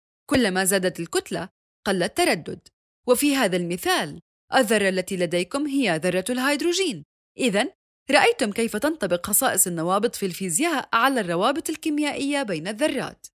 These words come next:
لكن هناك اختلاف في حالة الروابط بين الذرات، فعندما نتحدث عن اهتزاز التمدد،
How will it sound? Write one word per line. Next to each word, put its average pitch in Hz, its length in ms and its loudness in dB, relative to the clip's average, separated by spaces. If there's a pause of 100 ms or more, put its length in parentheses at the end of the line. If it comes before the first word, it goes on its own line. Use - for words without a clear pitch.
(280)
لكن 269 480 0 (340)
هناك 214 320 -2
اختلاف 202 560 -2
في 240 140 -2
حالة 202 400 0
الروابط 294 580 0
بين 190 200 -2
الذرات، 233 640 -2 (400)
فعندما 202 420 4
نتحدث 185 540 -4
عن 180 120 0
اهتزاز 185 420 -2
التمدد، 185 640 -4